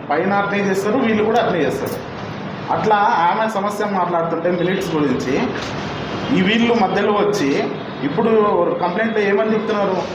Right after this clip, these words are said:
వాళ్ళు మాట్లాడుతుంటే యూనుస్ బాషా అడ్డం పోయినాడని చెప్తున్నారు. Already మీడియా మిత్రులు ఇక్కడ ఉన్న వాళ్ళే చాలామంది ఉన్నారు, అందరూ కూడా చూసినారు ఏం జరిగింది ఏంలే అనేది. మాకైతే ఇట్లాంటివి వాళ్ళు ఏమనుకుంటున్నారు,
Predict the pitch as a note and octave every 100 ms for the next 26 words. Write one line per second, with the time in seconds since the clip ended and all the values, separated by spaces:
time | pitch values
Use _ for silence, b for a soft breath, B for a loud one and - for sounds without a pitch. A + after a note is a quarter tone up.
0 | - - B2+ D#3+ G#3+ G#3 G3+ G#3 A3 G3+
1 | G#3 A#3+ D4 A3 G3+ A3 A3 A3+ A3+ -
2 | G#3 F#3+ F3+ F3 G#3 A3+ E3+ C#3 A#2+ G2+
3 | - - - - - - C3 F3 G3 G3
4 | G3+ F3+ F3 G3 F#3 - F#3+ F#3 E3 F3
5 | F3+ F#3+ F#3+ - D3+ E3+ F#3+ F#3 F3+ E3
6 | E3 C4 - - - A2+ D3+ F#3 F#3+ G3+
7 | - F#3+ F#3+ F#3 D#3+ F3 F3 F3 E3+ D3+
8 | D#3 D3+ C#3+ C3+ C3 D3 - - - -
9 | - - A#2 D#3 G#3 G3 G#3 A#3+ A#3+ -
10 | - - - E3+ F3+ F#3 G#3+ G3+ G3+ G#3
11 | E3+ E3+ F#3+ G#3 G#3+ G3+ G#3 F#3+ F3 E3